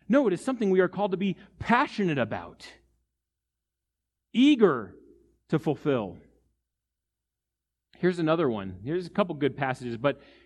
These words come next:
even, even think of the work of eldership. I got this listening to a little talk on this, little sermon by Michael Foster, very helpful when he talks about ambition.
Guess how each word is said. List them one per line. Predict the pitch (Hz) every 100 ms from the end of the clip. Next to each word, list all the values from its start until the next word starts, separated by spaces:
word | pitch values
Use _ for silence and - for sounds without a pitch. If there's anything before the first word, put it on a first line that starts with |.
| _ -
even, | - 190 185
even | 202 208
think | 202 196
of | 180
the | 165
work | 156 175
of | 180 165
eldership. | 170 202 170 - 143 107 - - _ _ _ 147
I |
got | 165 170
this | 165 -
listening | 156 160 156
to | 147 156
a |
little | 147 147
talk | 143 160 147 151
on | 143
this, | 139
little | 151
sermon | 143 - 147 147 139 - - _ - -
by | 143
Michael | 143 151 147
Foster, | 127 151 147 - 127
very | 139 139
helpful | 127 135 - 117 98 - _ _ _ _ _ _ _ -
when | 131
he |
talks | 139 131 -
about | 127 123
ambition. | 113 113 123 123 110